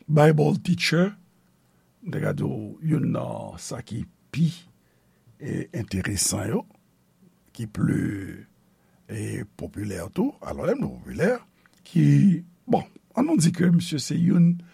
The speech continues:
nan Bible teacher ki de tan modèn, paske il vit toujou, il vit ankò, se msye,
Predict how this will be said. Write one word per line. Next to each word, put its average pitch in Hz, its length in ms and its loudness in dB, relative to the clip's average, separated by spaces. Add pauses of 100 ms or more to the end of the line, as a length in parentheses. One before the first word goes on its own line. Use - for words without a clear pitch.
(400)
nan 139 400 6
Bible 135 400 4
teacher 190 480 -2
ki 123 640 -4
de 139 120 -4
tan - 360 -6 (160)
modèn, 139 560 -4
paske - 420 -6
il 135 240 2
vit 101 300 -6
toujou, 127 540 0 (600)
il 104 140 -6
vit 104 160 -8
ankò, 214 380 2 (420)
se - 160 -10
msye, - 280 -2